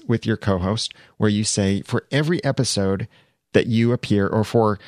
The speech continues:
for every episode we release, I'll pay you five dollars, or you'll get twenty dollars a month for hosting the podcast with me." You could work with something like that, because then with your co-hosts, they know exactly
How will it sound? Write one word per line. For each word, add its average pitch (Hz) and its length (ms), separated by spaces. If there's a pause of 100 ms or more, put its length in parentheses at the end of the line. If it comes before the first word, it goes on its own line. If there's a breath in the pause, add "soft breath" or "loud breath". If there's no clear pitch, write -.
(300 loud breath)
for 120 240
every 135 460 (160)
episode 110 420
we 110 200
release, 113 640 (280 loud breath)
I'll 117 120
pay 117 220
you 107 440 (320 soft breath)
five 104 260
dollars, - 460 (220 loud breath)
or 113 200
you'll 110 200
get 123 180
twenty 131 300
dollars 113 340
a 113 40
month 98 360
for 107 180
hosting 104 380
the 92 60
podcast 87 560
with 87 200
me." 87 160 (960 loud breath)
You 185 120
could 202 200
work 196 240
with - 120
something 120 380
like 95 200
that, 135 240
because 110 260
then 143 340 (360)
with 120 300
your 107 340 (200)
co-hosts, 123 560
they 120 200
know 113 180
exactly 107 720